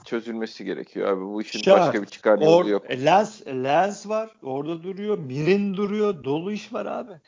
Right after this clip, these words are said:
Speaker 2: Ha, ki bunlar
Speaker 1: Yani
Speaker 2: zaten
Speaker 1: onlar
Speaker 2: yirmi
Speaker 1: tamam,
Speaker 2: bin
Speaker 1: kadro dışı şey gözümün önüne gelmiyor da bizim Adem'le şeyden kurtulup, Vida'dan kurtulup oradan açılan boşluğu da iyi değerlendirip bir şampiyonluk takımı kurmamız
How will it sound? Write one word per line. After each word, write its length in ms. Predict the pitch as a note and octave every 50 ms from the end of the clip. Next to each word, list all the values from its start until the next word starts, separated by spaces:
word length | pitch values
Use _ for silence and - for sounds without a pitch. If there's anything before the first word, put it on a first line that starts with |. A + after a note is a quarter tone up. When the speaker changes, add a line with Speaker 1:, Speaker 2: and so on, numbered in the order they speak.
| _ _ _
Speaker 2:
Ha, 100 | _ A#2+
ki 200 | - - G#3+ F#3+
bunlar 120 | G3+ G3+
Speaker 1:
Yani 200 | - - - -
Speaker 2:
zaten 340 | E3 F#3+ G3+ G#3 - G#3 F#3+
Speaker 1:
onlar 140 | E3 C#3+ C#3+
Speaker 2:
yirmi 100 | D#3+ -
Speaker 1:
tamam, 260 | C#3+ C#3+ C#3+ C#3 B2
Speaker 2:
bin 60 | A2
Speaker 1:
kadro 400 | - B2+ C3 B2 A#2+ B2 A#2+ G2+
dışı 260 | G2 G2+ - - G2+ - - - -
şey 460 | - A#2+ A2 A2+ A2+ A2+ - - G2+
gözümün 340 | A#2 A2 A2 A#2 A#2 A#2+ A#2+
önüne 240 | A#2+ A#2 A#2 A#2+
gelmiyor 440 | A2+ A#2 A#2+ A#2+ A#2+ C3 D3+ F3 E3
da 180 | B2+ A2+ G#2+ - - -
bizim 220 | G#2+ G#2+ A#2+ B2 - - - - -
Adem'le 680 | G2 G#2 G#2+ A2 A2+ A#2+ B2 B2 B2 A#2+ A#2 A#2 A#2 - _ _ _ _ _ _
şeyden 420 | - - A2 G#2+ G#2 A2 A#2 A#2
kurtulup, 580 | A2+ - A2+ G2+ - - A2+ A2+ C#3 C#3 C3+ _ _ _ _ _ _ _
Vida'dan 420 | - A2 A2 A2+ A2 G#2+ G#2+ G#2+ G#2 - _
kurtulup 400 | - A2+ G2 - - A2+ B2 A#2
oradan 260 | A2 A2 G#2 G#2+ A2
açılan 480 | G#2+ G#2+ - - - A2 G#2+ A2 G#2+ G#2+
boşluğu 400 | G#2+ A2 - - - A#2 A#2 G#2+
da 100 | A#2 A2+
iyi 200 | A2 A2 A2 G2+
değerlendirip 640 | G2+ G2+ G2 G2 G2 G2 G2+ G2+ G#2 A#2+ A#2+ - _
bir 280 | A2 G#2+ G2+ - - _ _ _ _ _
şampiyonluk 640 | - - G#2+ G#2 G2 - - G#2+ G#2+ A2 A2 A2 _
takımı 320 | - G2 - G#2+ G2+ G2+
kurmamız 460 | - G#2 G2 G2+ G2+ G2 G#2+ A2 G#2+